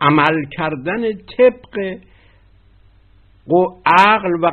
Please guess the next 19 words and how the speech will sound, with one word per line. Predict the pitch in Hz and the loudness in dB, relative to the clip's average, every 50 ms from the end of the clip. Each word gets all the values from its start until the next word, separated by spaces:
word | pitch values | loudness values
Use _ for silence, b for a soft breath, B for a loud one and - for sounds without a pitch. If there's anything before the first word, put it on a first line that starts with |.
| - 160 | -2 -2
قدرت | 160 170 175 147 147 190 226 214 - 170 | 0 0 0 0 2 0 0 0 0 -6
خود | - 98 123 110 87 87 | -6 -4 -6 -6 -4 -6
می‌باشد. | 90 87 76 73 78 80 - - - - _ _ _ _ _ _ _ _ _ _ _ _ _ _ _ _ _ _ _ _ - | -10 -10 -10 -12 -16 -18 -20 -20 -20 -20 _ _ _ _ _ _ _ _ _ _ _ _ _ _ _ _ _ _ _ _ -12
رأی | 117 127 135 151 160 170 175 185 185 196 202 240 208 131 | -10 -4 0 2 6 8 8 8 8 8 4 2 0 2
دادن، | 156 165 170 175 175 175 165 139 165 185 226 226 196 165 160 165 190 - - _ _ _ _ _ _ _ _ _ _ _ _ _ _ - | 4 4 4 4 2 2 0 0 0 0 2 2 2 0 -2 -4 -6 -12 -16 _ _ _ _ _ _ _ _ _ _ _ _ _ _ -2
انتخاب | 151 190 196 - - 170 - - 147 156 151 151 151 - - | 0 0 0 -2 -6 -10 -8 -4 -2 -2 -2 -2 -4 -8 -10
کردن، | - 156 151 143 135 120 156 175 190 196 185 - - - | -6 -4 -4 -4 -6 -8 -8 -8 -8 -8 -10 -12 -12 -8
اظهار | - 175 180 160 131 120 123 131 170 196 202 190 170 143 127 117 | -4 -2 -2 -2 -2 -6 -6 0 2 4 6 6 4 2 -4 -6
و | 127 131 - - | -8 -8 -10 -10
تنفیذ | - 135 147 151 131 107 - - 190 220 208 165 135 107 110 120 110 113 110 b b b b b b b | -10 -8 -8 -8 -8 -10 -12 -12 -10 -8 -8 -10 -10 -8 -8 -6 -6 -8 -10 b b b b b b b
قدرت | 143 165 175 165 131 143 165 175 196 214 202 - - 160 | 0 2 2 2 2 0 -2 0 -2 -2 -4 -6 -8 -8
و | |
عقل | 147 120 147 175 208 220 233 233 226 220 | -8 -4 -2 -2 -2 -2 -2 -4 -4 -4
خود | 208 - - 180 180 170 170 - b b b b b b 127 | -6 -8 -6 -8 -8 -8 -8 -12 b b b b b b -4
در | 139 151 156 | -2 -2 -2
همه | 151 135 131 151 160 156 156 170 196 214 208 214 - - - | -2 -4 -4 -4 -2 0 0 0 0 0 0 -2 -2 -4 -2
امور | 165 160 165 165 160 180 196 208 196 202 208 170 156 | -2 0 0 0 -2 -4 -4 -2 -2 0 0 0 -2
اجتماعی | 160 147 - - 175 151 143 139 131 160 175 | -4 -6 -6 -4 -2 0 0 0 -2 -2 -4
است، | - - - - - | -6 -8 -12 -20 -20